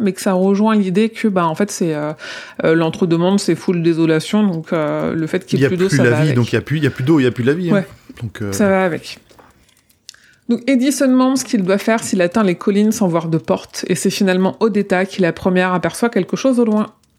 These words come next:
Speaker 1: Eddie, lui, ne voit rien, semble apercevoir quelque chose, mais pense que c'est plutôt la projection du souhait de voir la porte. Il continue.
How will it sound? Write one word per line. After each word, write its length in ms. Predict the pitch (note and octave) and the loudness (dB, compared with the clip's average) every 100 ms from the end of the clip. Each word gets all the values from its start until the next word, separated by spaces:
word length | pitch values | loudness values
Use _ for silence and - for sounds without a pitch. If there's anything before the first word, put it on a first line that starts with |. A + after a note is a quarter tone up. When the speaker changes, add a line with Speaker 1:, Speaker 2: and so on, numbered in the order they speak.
| _ | _
Speaker 1:
Eddie, 260 | G3 E3+ A3 | -2 2 2
lui, 160 | G#3 A3 | 4 4
ne 100 | E3+ | 2
voit 200 | E3 G3 | 0 0
rien, 320 | F#3+ F#3 - | 0 -2 -6
semble 300 | - G3 F3+ | -4 0 2
apercevoir 500 | E3+ F3+ - F3 E3 | 2 0 0 -2 -2
quelque 300 | - F#3 F#3 | -2 -2 -2
chose, 360 | - G3+ G#3 G#3 | 0 2 2 2
mais 120 | D#3+ | 0
pense 240 | G3+ G3 | 0 -2
que 100 | - | -4
c'est 160 | - E3+ | -4 -4
plutôt 300 | - G3 A3 | -2 0 2
la 100 | D#3+ | 0
projection 540 | - G3 F#3 - A3+ | 0 -2 -2 0 2
du 120 | F3+ | 2
souhait 220 | D#3+ - G3 | 0 0 0
de 80 | |
voir 220 | D#3 F#3+ F#3+ | 0 0 -2
la 100 | D#3+ | -2
porte. 460 | - - - - - | -4 -8 -16 -16 -12
Il 100 | E3 | -10
continue. 760 | - F#3+ - D#3+ - - - | -4 -6 -4 -4 -4 -6 -14